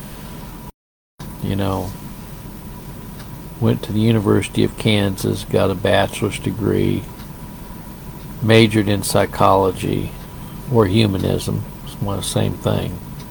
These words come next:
And there's a scripture in Timothy, Second Timothy three seven, that says, "Ever learning and never able to come to the knowledge of the truth."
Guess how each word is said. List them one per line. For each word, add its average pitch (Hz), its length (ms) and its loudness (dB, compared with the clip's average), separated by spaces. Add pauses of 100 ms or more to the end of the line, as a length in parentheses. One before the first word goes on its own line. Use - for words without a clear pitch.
(1800)
And 104 200 2
there's 117 240 4
a 110 80 0
scripture 117 720 4 (1900)
in 107 120 -2
Timothy, 110 680 4 (220)
Second 120 420 2
Timothy 104 380 2
three 110 280 2
seven, 101 380 2
that 101 140 -4
says, 110 360 4
"Ever 135 320 8
learning 107 580 4 (1000)
and 110 160 2
never 107 340 6
able 101 300 4
to - 120 -6
come 104 440 0
to 104 80 2
the 101 160 0
knowledge 98 840 4 (140)
of 53 140 -2
the - 80 -6
truth." 55 580 2